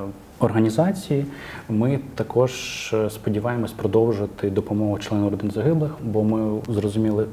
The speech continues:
шалений попит цієї цільової аудиторії на допомогу, бо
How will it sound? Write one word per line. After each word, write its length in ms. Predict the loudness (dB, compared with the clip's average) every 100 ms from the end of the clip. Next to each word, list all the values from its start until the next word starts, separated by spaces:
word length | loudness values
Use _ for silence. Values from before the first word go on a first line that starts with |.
| -6
шалений 400 | 0 4 4 4
попит 380 | 2 0 0 -8
цієї 240 | -2 -2 2
цільової 260 | 2 4
аудиторії 500 | 4 2 2 2 2
на 400 | 0 -2 -4 -4 -2
допомогу, 540 | 0 4 4 4 2 -2 -12 -16 -10
бо 580 | -6 0 4 6 6 2